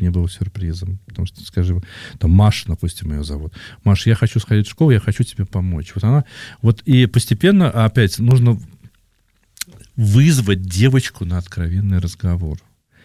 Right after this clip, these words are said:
Не упрекать ее, она ничего не хочет, и опять, э, ну, вы должны понять вообще, оп-, и понять, с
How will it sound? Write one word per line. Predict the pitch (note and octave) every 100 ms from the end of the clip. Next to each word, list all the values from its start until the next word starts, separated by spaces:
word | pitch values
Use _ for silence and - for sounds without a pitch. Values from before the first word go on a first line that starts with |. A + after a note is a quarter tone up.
| _ _ _ _ _ _
Не | G#2
упрекать | G#2+ - G#2+ C3+ F#3 -
ее, | A#2+ F#2+ D#2+
она | D#2+ F2+
ничего | G2 F#2+ - G2
не | F#2
хочет, | C#3 C3+ -
и |
опять, | G2+ G#2 E2+ -
э, |
ну, | E2 E2+ E2 E2+ E2 F#2
вы | G2
должны | G2+ G#2 G#2
понять | F#2+ G#2+ G2
вообще, | F2 - -
оп-, | - G#2 -
и | -
понять, | C3 A#2+ A#2
с | G2